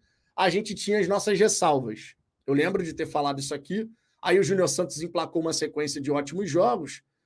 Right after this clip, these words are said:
e claro, nessa hora todo mundo chega e fala, né? "E aí, vai continuar falando mal do Júnior Santos, criticando o Júnior Santos?"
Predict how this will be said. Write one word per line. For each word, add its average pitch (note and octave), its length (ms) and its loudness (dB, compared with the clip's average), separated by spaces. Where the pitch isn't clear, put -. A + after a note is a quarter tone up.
e F#3 80 -4
claro, G3 400 4
nessa D#3+ 280 2
hora F#3 240 8
todo G#3+ 300 4
mundo G3 240 0
chega F#3 280 -2
e A3 40 -2
fala, E3 380 0
né? D3 240 -2
"E B3+ 100 2
aí, E4 280 12
vai F#3+ 180 2
continuar G3 680 2
falando F3+ 360 0
mal F3 140 -2
do D#3+ 80 -6
Júnior D#3 220 -4
Santos, C4 380 0
criticando F3 400 -6
o D#3 40 -6
Júnior D#3 200 -4
Santos?" - 420 -2